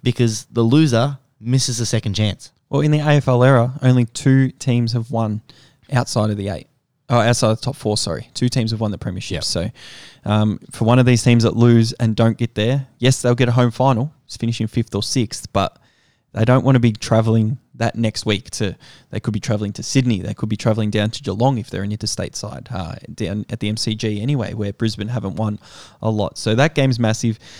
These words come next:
Speaker 2: The, the next game after that, well, Collingwood versus Carlton. It, it comes down to if Collingwood can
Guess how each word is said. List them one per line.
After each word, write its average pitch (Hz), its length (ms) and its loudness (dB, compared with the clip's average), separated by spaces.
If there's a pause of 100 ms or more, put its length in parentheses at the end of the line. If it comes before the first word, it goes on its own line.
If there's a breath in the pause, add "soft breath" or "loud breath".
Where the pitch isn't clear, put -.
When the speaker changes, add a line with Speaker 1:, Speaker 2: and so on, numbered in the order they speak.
(300 loud breath)
Speaker 2:
The, 123 220 4
the 131 140 4
next 139 300 2
game 120 280 4 (120)
after 123 320 0
that, 98 260 -2 (460 soft breath)
well, 110 100 -4
Collingwood 147 380 4
versus 113 300 2
Carlton. 107 500 -4 (140)
It, 113 140 -6 (100)
it - 160 -8
comes 135 300 0
down 120 260 2
to 110 140 -6
if 107 280 -4
Collingwood 143 640 2
can 117 360 -2